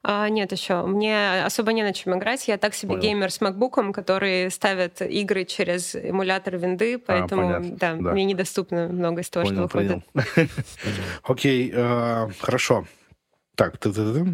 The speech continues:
Speaker 2: ты, ты, подводный
Speaker 1: Мгм.
Speaker 2: город. Да, я к этому вспомнил, что это
Speaker 1: Мгм.
Speaker 2: Биошок, а к нему, в свою очередь, была отсылка в Atomic Heart.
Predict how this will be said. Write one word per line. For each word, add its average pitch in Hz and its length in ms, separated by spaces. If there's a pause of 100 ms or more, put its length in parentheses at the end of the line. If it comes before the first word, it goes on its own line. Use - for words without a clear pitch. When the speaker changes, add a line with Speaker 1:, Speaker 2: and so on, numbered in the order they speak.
(120)
Speaker 2:
ты, 101 140 (120)
ты, - 40
подводный 110 400
Speaker 1:
Мгм. - 20
Speaker 2:
город. 139 280
Да, 117 180
я 101 340
к - 100
этому 95 260
вспомнил, 95 460
что - 180
это 247 160
Speaker 1:
Мгм. 226 40
Speaker 2:
Биошок, 101 580 (260)
а 104 80
к - 120
нему, 110 500
в - 80
свою 92 180
очередь, 90 260
была 95 220
отсылка 95 460
в 87 680 (540)
Atomic 90 380
Heart. - 280